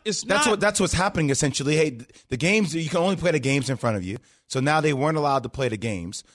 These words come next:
Speaker 2: So now they're gonna have to suffer the consequences of
Speaker 1: Would you,
Speaker 2: not
Speaker 1: okay, so let me ask you this while I cut you off real quick. Would you let them in if they only play four games?
Speaker 2: No, if they didn't, I mean, they have to play.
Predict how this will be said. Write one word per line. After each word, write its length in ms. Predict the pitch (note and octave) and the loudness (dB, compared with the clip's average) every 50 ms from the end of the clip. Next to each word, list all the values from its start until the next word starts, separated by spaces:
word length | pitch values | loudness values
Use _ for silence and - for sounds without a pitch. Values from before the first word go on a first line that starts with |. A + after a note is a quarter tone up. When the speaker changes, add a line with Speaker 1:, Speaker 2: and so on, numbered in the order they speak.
| _ _ | _ _
Speaker 2:
So 120 | - - C#3 | -8 -4 -2
now 220 | C3+ C#3+ D3 D3+ | 0 2 2 2
they're 80 | D3 D#3 | 2 2
gonna 100 | C#3 D3 | 0 -2
have 60 | - | -4
to 60 | - A2+ | -4 -4
suffer 260 | - - D3+ - C#3 | -2 -2 -2 -2 -4
the 80 | B2+ | -6
consequences 680 | B2+ - - D3+ D3 D3 - - D3 C3 B2 - A2+ G#2 | -6 -4 -4 -4 -2 -2 -4 -4 -6 -6 -6 -4 -2 0
of 40 | G#3+ | 0
Speaker 1:
Would 120 | B3 G3+ | 2 2
you, 60 | B3+ | 2
Speaker 2:
not 100 | - C#4 | 2 0
Speaker 1:
okay, 180 | A3+ - A#3+ G#3+ | 0 0 -2 -4
so 120 | - A#3 | -2 -2
let 60 | A3 A3 | -4 -2
me 80 | A3 | -2
ask 200 | G#3+ G#3+ G#3 - | -2 -2 -2 -4
you 20 | A3 | -6
this 220 | A3+ A3 - - | -8 -8 -6 -6
while 100 | F#3 D#3+ | -6 -6
I 60 | D3+ | -6
cut 260 | - - F#3+ - - | -6 -6 -8 -8 -8
you 100 | G3 G#3 | -6 -6
off 200 | A3+ - - - | -6 -6 -8 -10
real 100 | B2 G#2+ | -10 -12
quick. 240 | G2+ - - G#2 - _ _ _ _ _ _ _ _ - | -12 -12 -14 -16 -16 _ _ _ _ _ _ _ _ -6
Would 240 | C3+ D#3 G3 D#3+ A#2+ | -2 -2 0 0 -2
you 120 | D#3+ F3 - - - C3 A#2+ C3 | -4 -6 -8 -8 -10 -8 -2 0
let 180 | E3+ F#3 F#3 | 2 2 2
them 120 | F3+ F3 F3+ | 2 2 0
in 100 | F#3+ F#3 | 0 -2
if 80 | F3 F3 | -2 -2
they 100 | G3 F3+ | -2 -2
only 140 | F3 F3 E3 | 0 -2 -2
play 180 | - G3 F3 | -2 -4 -4
four 260 | D#3 - - F#3 G3 | -4 -2 -2 -2 -2
games? 400 | F#3+ G3+ G#3+ A3+ A#3 A3+ - - _ _ _ _ _ _ _ _ _ _ _ _ - | -2 -4 -6 -8 -10 -14 -18 -20 _ _ _ _ _ _ _ _ _ _ _ _ -4
Speaker 2:
No, 220 | - C#3 C3+ B2 | 0 2 2 2
if 60 | G#2 | 2
they 100 | G#2+ C#3 | 2 0
didn't, 160 | C3+ C3 B2+ C3+ | 0 0 -2 -2
I 80 | C#3 | -2
mean, 160 | C#3 C#3 B2+ | 0 0 0
they 100 | C3+ C#3 | 0 0
have 160 | C#3 D3 C#3 - | 0 0 -2 -4
to 80 | A#2+ | -6
play. 480 | - - C3+ B2 A#2 A2 G#2 G2 F#2 | -4 -2 0 0 0 0 -2 -6 -8